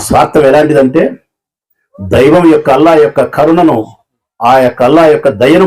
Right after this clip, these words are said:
పొందాలని తాపత్రయపడే స్వార్థపరుడు నేను. ఏమి నా స్వార్థం? ఇక్కడ మీకు అరవై రెండు మంది ఉన్నారు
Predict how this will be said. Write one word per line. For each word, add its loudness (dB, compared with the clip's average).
పొందాలని 0
తాపత్రయపడే -2
స్వార్థపరుడు 0
నేను. -8
ఏమి 0
నా 2
స్వార్థం? -2
ఇక్కడ 0
మీకు 0
అరవై 2
రెండు 0
మంది 0
ఉన్నారు 0